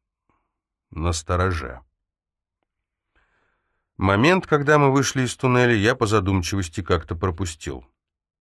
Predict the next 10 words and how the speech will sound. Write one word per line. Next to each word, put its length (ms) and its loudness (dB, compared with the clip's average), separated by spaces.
Во 160 2
время 280 4
войны 640 2
в 140 -18
Казлду 600 0
я 360 4
заскакивал 600 0
раза 220 2
четыре. 540 -4
Тут 320 -14